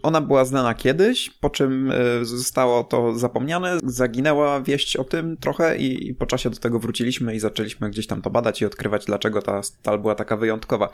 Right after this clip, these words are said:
Czyli, e, ja myślałem, że to jest głównie zasługa specjalnej obróbki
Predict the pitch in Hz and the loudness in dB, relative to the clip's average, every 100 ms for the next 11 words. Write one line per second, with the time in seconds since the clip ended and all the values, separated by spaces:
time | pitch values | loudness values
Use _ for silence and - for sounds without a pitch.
0 | - 139 135 131 135 113 113 - 139 151 | -2 2 2 2 4 2 0 2 2 2
1 | 151 160 160 135 117 117 123 123 113 127 | 2 4 4 4 0 2 2 2 2 0
2 | 131 123 120 123 113 110 - 135 135 127 | 2 2 0 0 -2 -2 0 2 4 4
3 | 117 110 110 - - - 120 110 110 107 | 4 2 -2 -8 -8 -2 2 2 4 2
4 | 104 104 120 170 - 185 | 0 2 2 2 0 -2